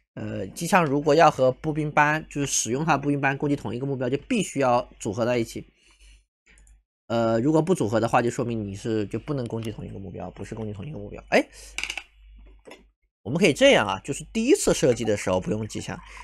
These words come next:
第二次射击的时候把机枪拿上一起射击，这样应该可以，对吧？因为我们要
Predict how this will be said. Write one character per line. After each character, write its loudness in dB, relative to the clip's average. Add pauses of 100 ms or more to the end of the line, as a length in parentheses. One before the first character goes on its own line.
(160)
第 10
二 12
次 2
射 4
击 -4
的 4
时 -4
候 0 (160)
把 -2
机 -8
枪 -4
拿 -8
上 -6
一 -6
起 -14
射 -10
击， -20 (920)
这 0
样 0
应 -10
该 -6
可 -10
以， -12 (3250)
对 -8
吧？ -4
因 -2
为 2 (120)
我 -2
们 -2
要 2